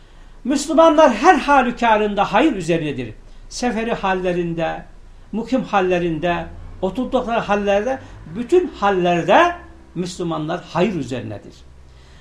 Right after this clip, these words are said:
لِقَوْلِ الرَّسُولُ sallallahu aleyhi ve sellem. Niçin bu şekilde hem gelenler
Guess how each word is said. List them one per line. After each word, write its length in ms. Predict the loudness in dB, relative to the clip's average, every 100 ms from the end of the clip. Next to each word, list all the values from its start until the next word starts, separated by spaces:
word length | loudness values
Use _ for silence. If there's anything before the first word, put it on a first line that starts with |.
| -4
لِقَوْلِ 420 | 2 8 8 8
الرَّسُولُ 520 | 2 0 -2 -4 -2
sallallahu 720 | -2 -4 -2 -2 0 0 2
aleyhi 320 | 0 0 -2 -4
ve 100 | -6
sellem. 440 | -8 -6 -6 -2
Niçin 360 | -2 0 -2 -4
bu 60 |
şekilde 480 | -6 -4 -2 -2 -4
hem 220 | -4 -2
gelenler 600 | 0 0 0 2 2 0